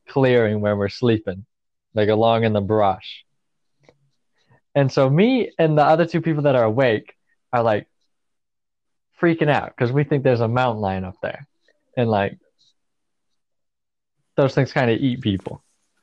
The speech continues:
And, uh, so we wake up everybody else, get the people that are in the hammocks to come, come be by us.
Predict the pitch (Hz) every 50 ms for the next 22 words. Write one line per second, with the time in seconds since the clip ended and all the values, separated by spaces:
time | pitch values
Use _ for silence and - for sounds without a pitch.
0 | _ _ _ _ _ _ _ _ _ _ _ _ - 143 139 131 127 127 127 120
1 | 117 113 110 104 104 - _ _ _ _ _ - - _ _ - - 139 135 147
2 | 147 139 160 175 185 - 208 196 196 185 170 175 175 165 175 165 156 160 147 123
3 | 110 113 120 - - - - _ _ _ _ _ _ _ _ _ - 139 143 143
4 | 165 156 - 185 180 175 175 160 165 147 143 147 151 147 127 127 151 160 156 135
5 | 117 - - - - 123 120 147 135 135 131 123 123 - - - 156 139 135 143
6 | 139 139 131 127 131 131 120 110 104 113 - - - - -